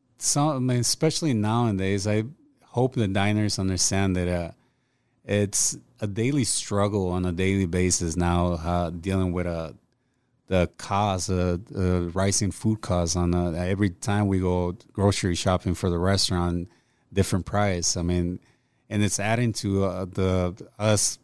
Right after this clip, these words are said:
raising our prices a little. And I just hope the customers are patient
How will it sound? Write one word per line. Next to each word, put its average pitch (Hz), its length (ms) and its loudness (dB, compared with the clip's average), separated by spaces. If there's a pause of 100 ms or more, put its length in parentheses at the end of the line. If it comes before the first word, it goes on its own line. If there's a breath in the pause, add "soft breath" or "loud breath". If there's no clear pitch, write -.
(100)
raising 98 440 0
our 87 100 0
prices 107 520 0
a 87 60 -2
little. 90 420 0
And 90 180 0
I 90 240 2
just 104 320 -2
hope 107 200 2
the 98 180 0
customers 95 500 0
are 90 80 -2
patient 98 680 4